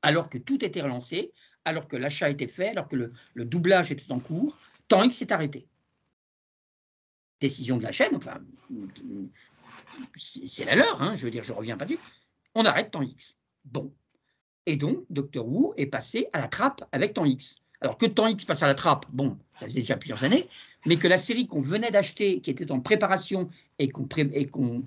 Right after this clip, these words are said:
comptait lancer à la rentrée avec énormément de promos, de publicité, j'ai encore des dossiers avec des, des centaines de photos,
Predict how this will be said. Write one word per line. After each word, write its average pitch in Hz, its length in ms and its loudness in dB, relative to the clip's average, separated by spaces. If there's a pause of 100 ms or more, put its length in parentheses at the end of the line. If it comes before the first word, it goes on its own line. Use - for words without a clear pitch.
comptait 180 320 4
lancer 147 360 6
à 127 40 8
la 139 80 8
rentrée 147 500 -2 (560)
avec 127 340 -2
énormément 139 440 4
de 135 80 2
promos, 143 460 2
de 131 80 -2
publicité, 123 360 -8
j'ai 127 100 -4
encore 139 300 0
des 110 100 -6
dossiers 131 540 2
avec 98 220 -8
des, 127 140 -6 (180)
des 117 60 -10
centaines 165 440 -2
de 135 100 2
photos, 156 440 0